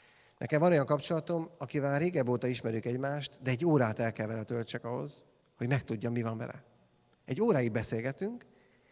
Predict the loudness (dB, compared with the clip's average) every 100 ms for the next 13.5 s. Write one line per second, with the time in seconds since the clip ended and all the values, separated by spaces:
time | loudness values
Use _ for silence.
0 | _ _ -6 -2 2 4 4 4 2 2
1 | 2 0 -2 -2 -2 0 0 0 -2 -2
2 | 0 0 0 0 0 0 -4 -16 -20 _
3 | _ _ _ _ 0 4 4 6 2 4
4 | 4 6 4 2 4 2 2 -4 -10 -18
5 | _ _ _ _ _ _ _ _ _ _
6 | 2 4 8 8 8 6 6 4 4 2
7 | 2 2 4 2 2 0 0 0 -2 -2
8 | -6 -12 -6 -2 6 8 8 8 6 4
9 | 4 4 4 2 2 2 0 0 -4 -8
10 | -20 _ _ _ _ _ _ _ _ -20
11 | -8 2 8 8 8 6 4 2 2 2
12 | 2 2 2 2 2 4 2 2 2 2
13 | 2 2 2 2 0